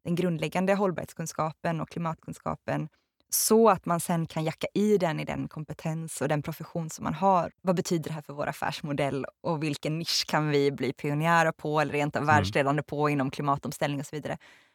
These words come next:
Speaker 1: Men allting tror jag börjar i att, att man får koll på den grundläggande hållbarhetskunskapen.
Speaker 2: Mm, och du, du kom ju in där. Du, du nämnde nu affärsutveckling
Speaker 1: Mm.
Speaker 2: och, och tänk också möjlighetsorienterat
Speaker 1: Mm.
Speaker 2: i det här. Den,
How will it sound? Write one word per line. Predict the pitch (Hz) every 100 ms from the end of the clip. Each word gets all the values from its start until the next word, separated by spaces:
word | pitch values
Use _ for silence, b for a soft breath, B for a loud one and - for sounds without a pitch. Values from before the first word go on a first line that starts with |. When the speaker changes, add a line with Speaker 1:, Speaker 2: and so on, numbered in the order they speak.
| b
Speaker 1:
Men | 175
allting | - 185 185 247 208
tror | 170
jag | 151 156
börjar | 156 175 160 175 208 233
i | 156 147 - _ _ _ _ -
att, | 147 - _ - -
att | 143
man | 160
får | 139
koll | - - 175 170
på | -
den | 143
grundläggande | 156 156 143 147 - 147
hållbarhetskunskapen. | 147 - - - - - - - - _ _ -
Speaker 2:
Mm, | 113 123
och | 127
du, | 127 135
du | 127 123
kom | 135 143
ju |
in | 135
där. | 87 87
Du, | 95 120 107 113
du | 107
nämnde | 104 98
nu | 95 82
affärsutveckling | 80 104 87 95 - 110 - 104 98
Speaker 1:
Mm. | 87
Speaker 2:
och, | 82 80 107
och | 92
tänk | 98 90
också | 82 87 82 95 101 85 85
möjlighetsorienterat | - 90 90 117 147 90 90 - -
Speaker 1:
Mm. | 180 95
Speaker 2:
i |
det | 80
här. | 78
Den, | 92 107 104